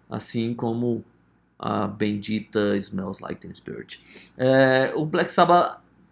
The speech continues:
no, no seu segundo disco, abre com War Pigs, né? O disco, porra, é uma sequência demais, né? War Pigs, depois vem Paranoid. É,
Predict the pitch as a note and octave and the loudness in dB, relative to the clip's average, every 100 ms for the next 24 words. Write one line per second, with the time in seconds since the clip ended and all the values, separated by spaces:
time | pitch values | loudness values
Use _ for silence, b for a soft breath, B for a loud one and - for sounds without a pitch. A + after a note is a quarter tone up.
0 | _ - D#3 F3+ G#3+ G#3 A#3 G#3 A3 G#3 | _ 0 4 6 6 6 8 8 6 4
1 | G3+ E3+ E3+ - D#3+ D3+ D#3 D#3+ D#3 D3 | 4 4 4 6 6 6 4 2 2 0
2 | - E3 E3 - - _ _ _ _ _ | -2 -2 -2 -8 -10 _ _ _ _ _
3 | _ _ - B2+ C3 A2+ A2 - _ - | _ _ -8 -2 -2 -2 -4 -8 _ -20
4 | - - A2 G#2+ A#2 C#3+ C3 C3+ C#3+ D3 | -8 -4 0 0 0 2 2 2 2 2
5 | A2 G#2 G#2+ C3 F#3+ C3 C3+ D3 C#3+ C#3 | 2 2 4 4 4 2 2 2 0 0
6 | C#3+ C#3 D3+ D3 G#2+ G2 - B B B | 2 4 4 4 2 0 -2 B B B
7 | B B - C3 | B B 4 6